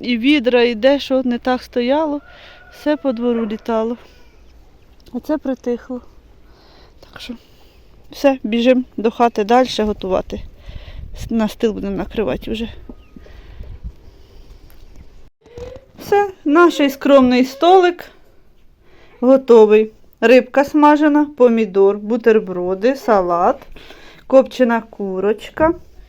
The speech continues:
голубці, такі бутерброди, рибка копчена і шашличок. Ой,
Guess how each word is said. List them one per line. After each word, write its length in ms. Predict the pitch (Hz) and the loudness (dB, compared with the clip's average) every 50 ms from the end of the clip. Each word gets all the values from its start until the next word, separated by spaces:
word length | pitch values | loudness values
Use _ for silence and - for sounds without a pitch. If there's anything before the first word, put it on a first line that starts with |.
| _ _ - - _ - - - - - - - _ _ _ | _ _ -20 -20 _ -20 -20 -20 -20 -20 -20 -20 _ _ _
голубці, 1120 | 233 226 240 233 220 220 214 214 - - - - - - 214 208 196 202 214 254 320 330 - - _ _ _ _ _ _ _ _ - _ _ _ | -4 -2 0 0 0 -2 -6 -8 -12 -20 -20 -20 -14 -10 -8 -8 -6 -6 -4 -2 -2 -4 -4 -10 _ _ _ _ _ _ _ _ -20 _ _ _
такі 400 | - 262 240 247 - - 196 190 | -8 -8 -8 -8 -10 -10 -10 -10
бутерброди, 880 | 185 196 214 214 - 269 269 254 233 247 269 269 269 247 247 277 285 277 - _ - - - - - - - - - - - - - - | -8 -8 -8 -2 0 0 0 0 0 0 2 2 2 0 -2 -4 -8 -8 -12 _ -20 -20 -20 -20 -20 -20 -20 -20 -14 -10 -8 -6 -6 -6
рибка 560 | 233 214 214 208 196 190 - - - 277 302 320 - - - - | -6 -4 -4 -6 -6 -8 -12 -10 -8 -8 -8 -8 -10 -18 -20 -12
копчена 640 | - 320 311 294 - - - 311 277 294 302 294 - - - - - _ _ _ - - - - _ _ _ _ _ | -10 -8 -8 -8 -8 -6 -4 -2 -2 -2 -2 -4 -6 -12 -16 -18 -18 _ _ _ -20 -20 -20 -20 _ _ _ _ _
і 180 | 381 359 415 427 415 - _ - - _ _ _ _ _ - - - - _ - - - _ _ | -12 -10 -10 -10 -12 -16 _ -20 -20 _ _ _ _ _ -20 -20 -20 -20 _ -20 -20 -20 _ _
шашличок. 640 | - - 359 370 - - 294 294 294 - 254 247 254 - _ _ _ - | -8 -6 -6 -6 -4 -4 -4 -4 -2 -2 -4 -4 -4 -8 _ _ _ -4
Ой, 220 | 302 294 254 - | -2 -2 -2 -2